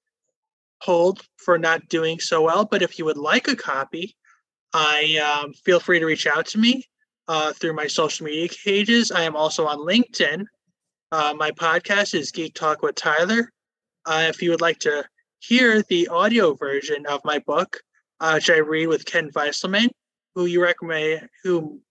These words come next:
you may recognize his works of Thomas the Tank Engine and the Teletubbies, as well as my other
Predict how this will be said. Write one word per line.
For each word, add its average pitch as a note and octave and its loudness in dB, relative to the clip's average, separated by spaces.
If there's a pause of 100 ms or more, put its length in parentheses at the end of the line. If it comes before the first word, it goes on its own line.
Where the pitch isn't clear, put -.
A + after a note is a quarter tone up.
you E3 -6
may D#3+ 2
recognize D3+ -2
his C#3+ -2
works F3 0 (460)
of D3 -4
Thomas E3 0
the D#3+ -2
Tank F#3 0
Engine D#3 -2
and E3+ -2
the F#3 0
Teletubbies, F#3 -2 (560)
as E3 2
well F3 4
as D#3 -2
my D#3 -2
other D3 0